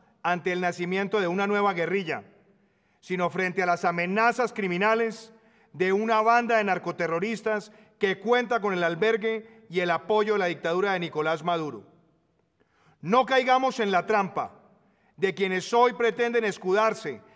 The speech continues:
detrás de falsos ropajes ideológicos para sostener sus andamiajes delictivos.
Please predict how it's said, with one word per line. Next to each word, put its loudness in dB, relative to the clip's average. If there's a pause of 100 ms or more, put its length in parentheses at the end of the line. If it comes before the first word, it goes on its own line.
(160)
detrás -2
de 0
falsos 2
ropajes 0
ideológicos -2 (360)
para 4
sostener -2 (200)
sus -2
andamiajes 0
delictivos. -6